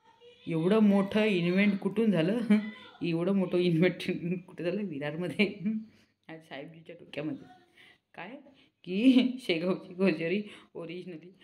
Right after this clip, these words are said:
राजस्थान किंवा महाराष्ट्रामध्ये invent झाली. त्यावेळेला हुशार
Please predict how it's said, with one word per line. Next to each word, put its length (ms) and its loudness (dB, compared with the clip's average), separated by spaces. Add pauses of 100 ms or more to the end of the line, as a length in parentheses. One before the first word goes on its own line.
(180)
राजस्थान 560 -8
किंवा 200 -2
महाराष्ट्रामध्ये 800 -8 (400)
invent 480 -10
झाली. 200 -14 (680)
त्यावेळेला 260 -12
हुशार 500 -12